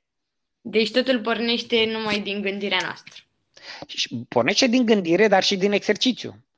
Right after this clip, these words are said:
Speaker 2: Pentru că eu mă aștept ca o, o tânără stagiară sau o persoană care e la început, da, o să fie foarte implicată în cariera, în,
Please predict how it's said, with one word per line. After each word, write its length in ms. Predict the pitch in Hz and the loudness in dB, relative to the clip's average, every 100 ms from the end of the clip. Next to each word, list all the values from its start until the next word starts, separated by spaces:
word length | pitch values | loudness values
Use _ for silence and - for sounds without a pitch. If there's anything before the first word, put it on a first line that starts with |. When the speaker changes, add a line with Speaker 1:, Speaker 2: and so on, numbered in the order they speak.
| _ _ _ | _ _ _
Speaker 2:
Pentru 300 | - 127 127 | -2 0 -2
că 360 | 120 139 127 131 | 2 4 4 2
eu 240 | 131 147 156 | 4 6 6
mă 120 | 160 | 4
aștept 360 | 123 - 143 | 2 0 0
ca 100 | - | 4
o, 360 | 123 127 131 143 | 6 6 4 2
o 160 | 143 127 | 0 0
tânără 1080 | - 180 190 156 143 131 127 123 120 117 123 127 | 0 2 6 6 6 6 6 4 2 0 -4 -6
stagiară 640 | - 131 113 135 180 156 | 0 0 2 2 4 2
sau 300 | 113 127 120 | 0 2 2
o 120 | 123 120 | 2 2
persoană 400 | 120 - 165 185 | 0 0 0 2
care 180 | 156 | 2
e 60 | 135 | 4
la 100 | 127 | 2
început, 400 | 123 110 98 214 | 0 -4 -4 -2
da, 180 | 208 233 | 2 2
o 100 | 143 | 2
să 120 | 135 | -2
fie 180 | - 214 | -4 -6
foarte 360 | - 269 - | 0 0 0
implicată 580 | 156 143 123 117 117 - | -2 -4 -6 -4 -4 -2
în 80 | 110 | -4
cariera, 760 | 120 110 113 117 120 123 120 - | 0 0 2 2 2 0 -2 0
în, 300 | 131 131 | 0 0